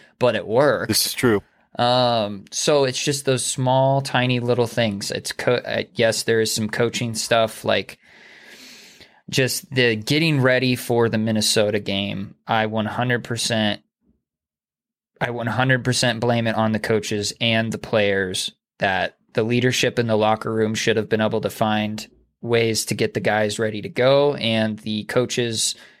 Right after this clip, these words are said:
Speaker 1: should have, I don't know, yelled at them, got them fired up. I don't know what happened in the locker room. I know Frost said he tried to get them, he and the coaching staff tried to get them ready to go, but clearly they didn't,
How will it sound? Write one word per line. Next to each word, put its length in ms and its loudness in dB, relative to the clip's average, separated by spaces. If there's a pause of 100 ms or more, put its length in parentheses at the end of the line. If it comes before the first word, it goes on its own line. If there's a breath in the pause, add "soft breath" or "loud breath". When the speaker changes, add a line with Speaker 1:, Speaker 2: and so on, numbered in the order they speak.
Speaker 1:
should 420 0
have, 600 -2 (400)
I 180 0
don't 260 -6
know, 260 -4
yelled 340 2
at 160 0
them, 400 -4
got 280 0
them 260 0
fired 500 2
up. 280 0
I 80 0
don't 200 0
know 100 0
what 360 0
happened 560 -2
in 180 -4
the 80 0
locker 340 2
room. 300 -2
I 60 0
know 160 0
Frost 380 0
said 260 2
he 300 -2
tried 440 0
to 60 -6
get 260 -2
them, 560 -2
he 180 -2
and 120 0
the 40 -4
coaching 360 -2
staff 280 -2
tried 240 -2
to 60 -10
get 200 -2
them 160 -2
ready 240 2
to 80 -2
go, 360 2
but 280 2 (400 loud breath)
clearly 640 4
they 200 4
didn't, 400 0